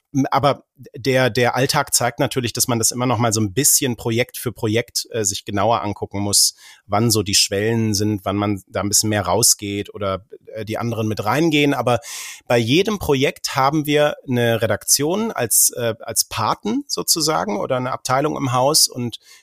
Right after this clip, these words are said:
wir versuchen, die so gut wie möglich über diese Projektdauer einzubinden. Ähm, das heißt, die sitzen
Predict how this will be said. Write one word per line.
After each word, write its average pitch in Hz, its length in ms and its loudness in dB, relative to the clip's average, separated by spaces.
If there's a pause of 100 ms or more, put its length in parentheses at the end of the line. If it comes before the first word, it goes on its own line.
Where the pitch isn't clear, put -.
(100)
wir 123 120 -2
versuchen, 127 520 0
die 165 220 -2
so 135 160 2
gut 123 320 -8
wie 180 80 -2
möglich 156 500 -2
über 127 280 -2
diese 123 200 -2
Projektdauer 113 840 -2
einzubinden. 135 840 -2 (440)
Ähm, 123 760 -2 (120)
das 120 240 0
heißt, 120 240 0
die 120 60 -6
sitzen 123 540 -2